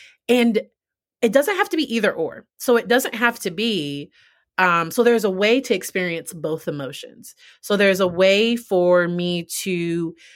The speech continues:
feel for my friend and then also for me to be okay. I like to talk about that being, um, emotional boundaries,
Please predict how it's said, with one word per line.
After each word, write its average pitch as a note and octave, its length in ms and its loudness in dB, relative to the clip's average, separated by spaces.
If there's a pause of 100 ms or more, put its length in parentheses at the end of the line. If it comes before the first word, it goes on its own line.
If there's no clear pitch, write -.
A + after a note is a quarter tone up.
(160)
feel A3 460 2
for G#3 180 0
my D#3+ 220 2
friend F#3+ 640 0 (100)
and F#3 160 -2
then E3+ 120 -2
also F3+ 480 0
for E3 260 -2
me E3 320 -4
to - 140 -8
be C#3+ 180 -2
okay. B2 480 -10 (380)
I F#3 100 2
like G3 200 2
to G3+ 80 -2
talk F3+ 280 0
about E3+ 320 2
that D#3+ 240 0
being, E3 480 -4 (140)
um, D3+ 260 0
emotional E3 560 0
boundaries, G3+ 800 -2